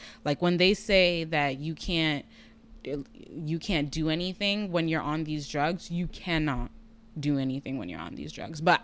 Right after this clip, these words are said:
me personally, like, I was fine. Like, they brought me into the room, and it took a couple hours because there was a wait in the waiting room.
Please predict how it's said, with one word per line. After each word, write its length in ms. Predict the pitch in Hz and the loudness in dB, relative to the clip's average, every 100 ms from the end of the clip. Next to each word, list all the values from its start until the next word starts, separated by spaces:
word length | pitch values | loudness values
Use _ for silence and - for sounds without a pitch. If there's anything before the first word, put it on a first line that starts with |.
| - | -4
me 400 | - 175 185 254 | -8 2 6 6
personally, 720 | 220 220 247 294 311 349 427 - - - - - - - - - | 8 6 6 6 8 6 4 -10 -18 -20 -20 -20 -20 -20 -20 -8
like, 320 | 208 233 220 - | 6 8 8 8
I 120 | 208 | 10
was 180 | 294 220 | 10 6
fine. 420 | - 208 240 170 | 2 2 4 2
Like, 280 | 156 147 147 - - - - | -2 -4 -8 -16 -18 -12 6
they 240 | 185 208 | 10 10
brought 320 | 185 226 226 | 10 8 8
me 420 | 247 240 220 208 - | 4 2 0 -2 0
into 240 | 220 262 | 0 0
the 80 | 220 | 0
room, 240 | 202 196 | 0 0
and 80 | 190 | 0
it 160 | 160 - | -2 -2
took 240 | - 226 | -4 -2
a 40 | 240 | 0
couple 280 | 214 185 151 | 0 0 2
hours 420 | 165 165 170 165 | 4 4 0 -2
because 320 | 165 190 160 | -6 -4 0
there 120 | 170 | 0
was 160 | 170 160 | 0 0
a 40 | |
wait 300 | 147 170 180 | 0 0 0
in 120 | - | -2
the 100 | 160 | -4
waiting 360 | 147 156 180 170 | -4 -4 -4 -6
room. 360 | - - - | -8 -10 -12